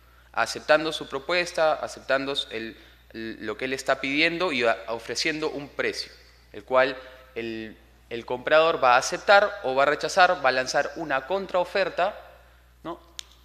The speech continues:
En el momento en que la aceptación del precio que el vendedor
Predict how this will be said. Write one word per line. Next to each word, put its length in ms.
En 160
el 100
momento 560
en 180
que 540
la 260
aceptación 960
del 260
precio 480
que 120
el 320
vendedor 720